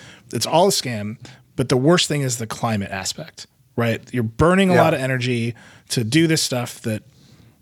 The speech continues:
Speaker 1: you know, it's a, it's a club. You could just not do it on the blockchain. Do you think about the climate aspect of all this?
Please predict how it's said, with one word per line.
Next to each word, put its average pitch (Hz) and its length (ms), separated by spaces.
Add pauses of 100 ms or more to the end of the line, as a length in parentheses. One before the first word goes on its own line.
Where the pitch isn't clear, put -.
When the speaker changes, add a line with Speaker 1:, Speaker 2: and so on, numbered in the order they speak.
(200)
Speaker 1:
you 117 120
know, 110 180
it's 117 200
a, 110 80 (120)
it's - 160
a 139 40
club. 113 300
You 107 80
could 113 140
just 127 160
not 139 180
do 120 80
it 104 60
on 98 120
the 95 80
blockchain. 101 320 (540)
Do 143 100
you 214 120
think 220 240
about 214 180
the 214 100
climate 202 320
aspect 196 360
of 208 80
all 208 100
this? 214 320